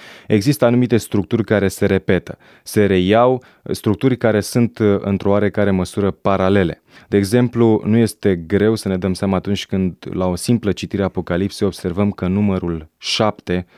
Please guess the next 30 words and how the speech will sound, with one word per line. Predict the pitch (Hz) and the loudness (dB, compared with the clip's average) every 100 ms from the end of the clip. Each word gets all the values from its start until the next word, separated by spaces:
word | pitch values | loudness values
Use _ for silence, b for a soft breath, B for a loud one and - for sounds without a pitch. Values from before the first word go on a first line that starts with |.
| b | b
sau | - 92 85 | -6 -4 -2
grupuri | 98 123 104 98 87 | 2 2 2 -2 -2
de | 82 | -6
șapte | - 101 95 - 98 - B B B | -4 -2 -4 -4 -6 -6 B B B
sunt, | - 98 92 - | -2 0 0 0
uh, | 98 92 90 | 0 0 2
deosebit | 101 98 98 95 | 2 2 -2 -2
de | 92 | -2
prezente. | - 98 90 98 98 87 - _ b b b b | -2 -2 0 0 0 -2 -8 _ b b b b
Ca | 101 | -2
de | 98 | 2
exemplu, | 104 95 110 98 82 - _ _ | 0 2 0 0 -4 -10 _ _
șapte | - 113 104 - 104 98 | -2 0 0 0 0 0
biserici, | 104 90 95 - 113 85 - - - | -4 -4 -2 2 2 0 -4 -14 -12
Apocalipsa | 90 - 85 90 92 - | -10 -8 -6 -4 -4 -4
doi | 85 87 | -4 -6
trei, | 80 110 113 98 - | -2 2 2 0 -6
șapte | - - 98 - 95 - - | -8 -2 -2 -2 -4 -4 -2
peceți, | 85 - 123 - - - _ _ _ | -2 0 0 0 -6 -14 _ _ _
Apocalipsa | - 92 87 87 87 82 | -10 -6 -4 -2 -4 -6
șase, | 80 110 104 90 | 0 0 0 -2
șapte | - 107 - 90 | -2 -2 -2 -4
trâmbițe | 113 110 98 - 90 | 0 2 0 -2 -4
mai | 92 92 | -2 -2
târziu | - 87 82 104 107 | -4 -8 -2 0 0
și, | - | -2
de | 95 | -2
asemenea, | 90 - 101 95 87 | -2 0 0 0 0
șapte | - 104 - 95 | 0 -2 -2 -6
potire. | - 92 87 113 98 78 | -4 -4 -2 0 0 -2